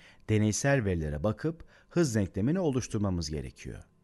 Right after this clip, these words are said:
İlerleyen videolarda tepkime mekanizmalarını biraz daha inceleyip daha detaya gireceğiz. Ama önce buradaki soruları bitirelim. C şıkkında hız sabitini bulmamız gerekiyor.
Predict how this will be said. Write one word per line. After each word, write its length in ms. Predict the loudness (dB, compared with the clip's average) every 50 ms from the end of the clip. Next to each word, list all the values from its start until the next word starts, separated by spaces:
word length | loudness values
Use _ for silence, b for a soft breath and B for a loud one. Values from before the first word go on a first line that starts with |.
| _ b b b b b b b b
İlerleyen 560 | 2 8 10 10 10 12 10 8 8 8 6
videolarda 640 | 2 0 0 -2 -2 -4 -4 0 2 2 2 2 2
tepkime 400 | 2 0 0 0 0 2 4 4
mekanizmalarını 920 | 4 4 2 0 -2 -2 -2 -2 0 -2 -2 0 0 0 0 0 0 2
biraz 380 | 2 4 4 4 2 0 -4 -6
daha 160 | -6 -6 -2
inceleyip 640 | 0 0 0 0 -2 -4 -4 -2 0 0 -2 -2 -6 B B B B B
daha 300 | 2 2 4 4 2 2
detaya 360 | 2 0 0 0 -2 -2 -2 -2
gireceğiz. 680 | -4 -6 -10 -10 -12 -12 -12 -12 -12 -12 -12 -12 -12 _ B B B B B B B B
Ama 300 | -2 2 4 6 6 6
önce 460 | 6 4 2 4 4 4 4 2 2 2
buradaki 380 | 2 2 2 0 -2 -4 -6
soruları 520 | -6 -2 -2 -2 0 0 -2 -2 -4 -6 -8
bitirelim. 420 | -10 -12 -12 -14 -14 -14 -14 -18 -20 -20 _ _ _ _ _ B B B B B B B B B B 4
C 200 | 6 6 6 6
şıkkında 600 | 4 0 -2 -2 -6 -6 -2 0 0 0 2 2
hız 120 | 2 2
sabitini 580 | 2 2 2 2 2 2 0 0 0 0 4 4
bulmamız 440 | 6 6 6 6 6 4 2 0
gerekiyor. 500 | -4 -4 -6 -6 -8 -10 -12 -12 -12 -12